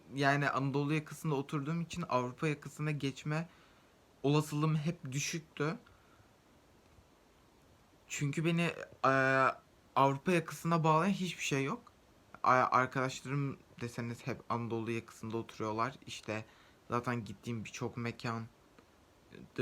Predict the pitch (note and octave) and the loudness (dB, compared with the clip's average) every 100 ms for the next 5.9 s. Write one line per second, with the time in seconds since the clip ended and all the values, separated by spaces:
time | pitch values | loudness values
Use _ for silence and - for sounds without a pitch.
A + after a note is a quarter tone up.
0 | A#2+ G#2 - G#2+ - G#2 A2 A#2+ A2+ A2+ | 0 -2 -8 -8 -4 -2 -2 -4 -4 -4
1 | A2+ G#2+ - A2+ A2+ - C3 - - D#3 | -4 -6 -6 -6 -4 -2 -4 -4 -4 -4
2 | D#3 - A#2+ A#2 A2+ A2+ A2 A#2 A2+ - | -4 -2 -2 0 -2 -2 -2 -4 -6 -12
3 | A#2+ C#3+ A#3+ - - - - - - F#3 | -8 -6 -6 -10 -20 -20 -20 -12 -2 -2
4 | F3+ G#3 G3+ - G3+ G3+ G#3+ - E3+ E3 | 0 -4 -2 2 4 6 6 8 6 4
5 | - A#3 G3 F3+ E3 D#3+ E3 A#3 | 2 2 2 -2 -4 0 0 0